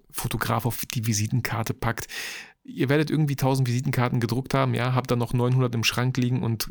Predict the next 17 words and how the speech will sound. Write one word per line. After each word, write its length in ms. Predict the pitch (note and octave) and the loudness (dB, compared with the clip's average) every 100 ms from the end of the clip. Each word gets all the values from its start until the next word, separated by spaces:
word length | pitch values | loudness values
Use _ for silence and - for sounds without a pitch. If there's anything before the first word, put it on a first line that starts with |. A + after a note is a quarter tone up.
| C3 | -8
äh, 300 | B2+ - - | -8 -8 -4
findet 280 | - B2+ | 0 2
das 140 | A#2+ - | 2 -2
Portfolio 580 | - A#2+ - - C3 B2 | -2 -2 -2 0 2 2
oder 120 | G#2+ | 0
die 100 | F#2+ | -6
Bilder 400 | G#2+ B2+ C3 A#2+ | -2 2 4 2
gar 220 | A#2 A#2+ | 2 0
nicht 160 | C3+ A#2 | 0 0
mehr 160 | A2+ | 0
so 200 | G#2+ B2 | 2 2
schön, 300 | C3 - G#2+ | 2 0 0
die 80 | G#2+ | 0
ihr 80 | A#2 | 0
da 100 | A2+ | 0
gemacht 300 | A2+ A2 - | 0 -2 -2
habt. 160 | A#2 | -2